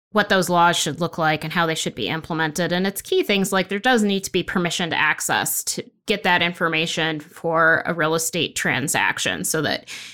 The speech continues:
you know, the protected individuals don't run into problems being able to transfer or finance property. There needs to be some sort of time restrictions on it. You know, people can change jobs, they can change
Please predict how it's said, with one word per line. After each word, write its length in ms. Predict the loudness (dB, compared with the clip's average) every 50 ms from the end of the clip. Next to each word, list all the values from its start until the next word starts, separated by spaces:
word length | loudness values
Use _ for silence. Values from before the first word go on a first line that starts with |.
| -16 _
you 80 | 0 2
know, 40 | 2
the 80 | 2
protected 500 | 2 -2 -2 -2 -2 -2 0 0 0 0
individuals 640 | 2 0 0 0 0 -2 0 2 2 2 2 0 0
don't 200 | 0 0 0 2
run 160 | 2 2 2
into 160 | 0 -2 -4 -4
problems 500 | -2 0 2 2 2 0 -2 -4 -4 -4
being 240 | -4 -4 -2 -2
able 280 | -2 -2 -2 -2 -4 -4
to 320 | -4 -2 -2 -2 -4 -4
transfer 1000 | -4 -2 -2 0 0 0 -2 -2 -4 -2 -2 0 2 2 4 2 2 2 -2 -8 -8 -2
or 200 | 0 0 0 0
finance 840 | 0 0 0 0 0 0 0 0 0 0 -2 -2 -4 -4 -4 -6 -8 _
property. 580 | 0 2 4 4 4 2 0 0 0 -2 -4 -6 -10 -14 -14 -16 -14 -4
There 120 | 0 2
needs 260 | 2 2 2 0 -2 -2
to 40 |
be 100 | 0 0 0
some 180 | 0 0 -2
sort 200 | -2 -2 -2 -2
of 100 | -2 -4
time 420 | -6 -6 0 2 4 4 4 4 4
restrictions 640 | 2 0 0 0 0 0 0 0 -2 -4 -4 -2 0
on 200 | 0 2 2 2
it. 100 | 0 -2
You 60 | -4
know, 60 | -6 -4
people 240 | -4 -4 -4 -2 0
can 180 | 0 0 0
change 400 | 2 2 2 4 4 2 0 0
jobs, 480 | 2 4 4 6 6 6 4 2 0 -4
they 80 | -6
can 140 | -6 -6 -10
change 480 | -6 -4 -2 0 0 0 -2 -4 -8